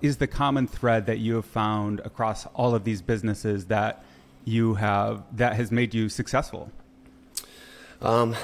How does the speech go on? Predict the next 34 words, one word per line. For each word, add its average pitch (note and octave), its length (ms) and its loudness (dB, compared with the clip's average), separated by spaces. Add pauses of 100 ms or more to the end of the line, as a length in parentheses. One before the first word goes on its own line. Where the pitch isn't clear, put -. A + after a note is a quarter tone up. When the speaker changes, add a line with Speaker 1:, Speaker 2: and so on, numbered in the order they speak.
(160)
Speaker 2:
well, G#2+ 80 6
I A2+ 40 6
wouldn't D3 220 4
say C3+ 140 2
I've A#2+ 80 2
been G2+ 120 2
successful F2+ 800 2
<laughs> - 500 2
at - 260 4
all A2 180 6
of A2+ 80 4
them. A2 120 4
We've G#2+ 140 4
had A#2 160 6
some G#2+ 160 2
failures F#2+ 480 6
along G#2 220 6
the C3 100 8
way, A#2 380 6
but, G#2 240 6
um, F2+ 360 2 (480)
um, F2+ 340 6
I F#2+ 80 2
guess G2+ 160 6
that's F#2 200 4
part F#2+ 280 4
of F2+ 60 4
Speaker 1:
Th-, E3+ 80 6
Speaker 2:
the - 60 0
Speaker 1:
they're - 160 4
Speaker 2:
process, - 180 6
Speaker 1:
necessary, - 320 4
Speaker 2:
right? G2+ 100 4
Speaker 1:
yeah, A2+ 220 0